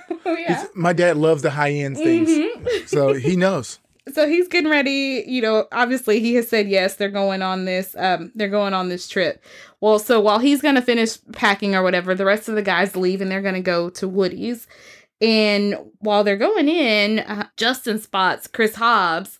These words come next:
Speaker 1: there on Liberty Avenue.
Speaker 2: Why is the hell is he on the strip?
Speaker 1: Well, uh, he says, and I quote, "I'm here to check out the freaks."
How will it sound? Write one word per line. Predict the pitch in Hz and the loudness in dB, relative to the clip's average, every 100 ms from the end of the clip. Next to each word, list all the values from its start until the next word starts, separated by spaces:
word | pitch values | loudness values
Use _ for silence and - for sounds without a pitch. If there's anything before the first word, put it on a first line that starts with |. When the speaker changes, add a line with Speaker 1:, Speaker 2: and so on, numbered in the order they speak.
| 190 185 | -14 -2
Speaker 1:
there | 208 214 | 2 2
on | 190 190 | 0 -2
Liberty | 196 180 175 | -2 -2 0
Avenue. | 190 170 143 110 - - - - | 0 -2 -8 -12 -16 -20 -18 0
Speaker 2:
Why | 247 480 523 | 4 4 4
is | 277 | 2
the | 240 | 2
hell | 233 247 220 | 4 4 4
is | 196 | 2
he | 226 220 | 0 0
on | 196 196 | 0 2
the | 165 | 0
strip? | - 196 180 | 2 2 2
Speaker 1:
Well, | 220 262 285 330 349 294 | 0 2 4 2 0 -2
uh, | 233 262 | -4 -2
he | 302 302 | -2 -2
says, | - 269 254 254 | -2 -2 -2 -2
and | 247 226 | -2 0
I | 214 | -4
quote, | 208 320 359 262 233 - | -2 0 2 4 0 0
"I'm | 233 247 | -2 0
here | 262 269 254 247 | -2 0 -2 -2
to | - 247 240 226 220 | -6 -4 -2 -2 -4
check | - 262 | -4 0
out | 247 240 | 0 -2
the | - | -6
freaks." | 285 220 - - | -8 -8 -10 -20